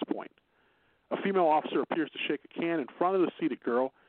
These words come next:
A few seconds later, the girl is heard asking someone to wipe her eyes before the car doors close, to the audible relief of one of the nine officers that responded to the scene,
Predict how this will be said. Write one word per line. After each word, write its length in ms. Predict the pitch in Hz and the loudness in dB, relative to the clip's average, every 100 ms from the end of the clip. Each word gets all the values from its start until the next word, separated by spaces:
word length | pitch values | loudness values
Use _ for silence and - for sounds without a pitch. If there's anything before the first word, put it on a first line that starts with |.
| _ | _
A 60 | 110 | -12
few 220 | - 196 | -6 -4
seconds 280 | - 180 135 - | 0 -2 -2 -2
later, 180 | 160 160 | 0 2
the 80 | 123 | 0
girl 240 | 123 135 | 0 0
is 80 | 117 | 0
heard 300 | 131 135 110 | -2 -2 -2
asking 440 | 120 135 - 143 - | -2 -2 -4 -12 -8
someone 240 | 139 131 | -4 -4
to 60 | 117 | -4
wipe 300 | 107 127 139 | 0 0 0
her 120 | - | 0
eyes 260 | 117 110 110 | 2 2 -2
before 340 | 98 - 117 | -6 -4 -2
the 60 | 104 | -2
car 260 | - 123 | 0 0
doors 200 | 117 104 - | 2 -2 -4
close, 400 | - 156 147 139 _ _ _ - | 0 2 4 0 _ _ _ -8
to 60 | 135 | -4
the 100 | 131 | 0
audible 440 | 139 147 131 143 | 0 0 2 0
relief 400 | 123 117 123 123 | 0 -2 -2 -4
of 120 | 104 107 | -6 -6
one 200 | 117 127 | -4 -2
of 60 | |
the 60 | 117 | -2
nine 280 | 120 117 113 | 0 0 2
officers 420 | 117 - - 113 | 0 0 -8 -6
that 120 | - | -6
responded 480 | - - - 127 123 | -6 -8 -2 0 0
to 60 | - | -2
the 100 | - - | -6 -6
scene, 220 | 151 101 | -8 -8